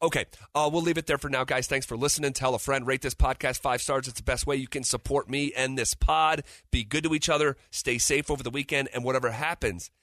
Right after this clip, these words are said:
in the back-to-back in Memphis and then at home against the Clippers,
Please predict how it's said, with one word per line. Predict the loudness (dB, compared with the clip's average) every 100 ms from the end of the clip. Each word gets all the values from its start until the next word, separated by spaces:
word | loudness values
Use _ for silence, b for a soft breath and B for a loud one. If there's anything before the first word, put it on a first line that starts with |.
| _
in | -6
the | -4
back-to-back | -2 -2 -2 -4 -2 -2 -4
in | -6 -2
Memphis | -2 -2 -2 -2
and | -2
then | -2
at | -2
home | -2 -2
against | -2 -4
the | -4
Clippers, | -6 -4 -6